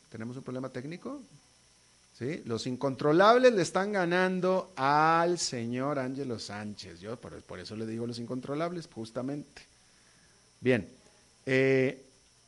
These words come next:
bueno, pues en, eh, vamos a ver si se pueden controlar los incontrolables, pero, eh, pues muy reveladora la entrevista con el doctor, eh, arroba, tengo que decirlo, ¿eh? Este, eh,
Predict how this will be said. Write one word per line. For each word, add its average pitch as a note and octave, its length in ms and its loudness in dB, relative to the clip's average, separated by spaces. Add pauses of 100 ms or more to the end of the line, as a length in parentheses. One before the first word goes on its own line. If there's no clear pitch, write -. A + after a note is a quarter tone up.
bueno, B2+ 320 2
pues A2+ 160 -4
en, A#2+ 240 -4
eh, C3 140 -6
vamos E3 260 -2
a F3 80 2
ver E3 160 2
si D#3+ 160 -4
se B2+ 160 -4
pueden D3 300 -2
controlar C3 440 -2
los C#3 120 -2
incontrolables, C3 720 0
pero, A2+ 640 2 (480)
eh, G#2 880 -4 (880)
pues B2 120 0
muy G3 120 4
reveladora D#3+ 720 8 (200)
la A2+ 680 0
entrevista B2+ 640 -2
con A#2+ 200 -2
el A2 120 0
doctor, A#2+ 640 -2 (160)
eh, G2 640 -4 (560)
arroba, A2+ 380 0
tengo B2+ 220 -4
que A#2+ 100 -6
decirlo, G2+ 540 -6
¿eh? E3 220 -6 (100)
Este, G2 880 -12
eh, - 1600 -18